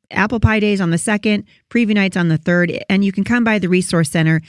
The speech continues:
and see what we've been offering, tour the place, meet the teachers, meet the parents, get something to eat, uh, and kinda get a preview of what we're gonna be doing in the fall. So if you're thinking about homeschooling or you need more community,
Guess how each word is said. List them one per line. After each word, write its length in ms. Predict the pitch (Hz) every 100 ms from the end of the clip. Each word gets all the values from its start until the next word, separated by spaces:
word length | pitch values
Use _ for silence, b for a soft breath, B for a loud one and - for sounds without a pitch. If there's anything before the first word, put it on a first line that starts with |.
| B B B
and 220 | 165 165
see 240 | - 202 180
what 320 | 165 202 220
we've 180 | 226 175
been 200 | 190 202
offering, 560 | 208 - 226 220 226 220 B B -
tour 260 | - 220
the 120 | 214 208
place, 440 | 220 208 208 - -
meet 400 | 190 202 220 -
the 80 | 190
teachers, 520 | 226 214 208 208 185
meet 180 | 202 196
the 80 |
parents, 380 | 196 196 196 196
get 180 | - 202
something 260 | 208 208 202
to 80 | 208
eat, 340 | 190 180 - B B B -
uh, 200 | 170 165
and 200 | 180 190
kinda 200 | 214 226
get 140 | 208
a 60 | 190
preview 520 | - 440 269 156 160 -
of 160 | 160
what 100 | 175
we're 100 | 180
gonna 140 | 180 175
be 80 |
doing 200 | 175 175
in 60 | 160
the 80 | 156
fall. 220 | - 139
So 140 | -
if 100 | 180
you're 160 | 220 254
thinking 260 | 240 240 254
about 220 | 247 240
homeschooling 540 | 233 240 247 233 214
or 40 | 175
you 200 | 170 208
need 160 | 214
more 320 | 180 185 208
community, 640 | 208 196 180 196 208 233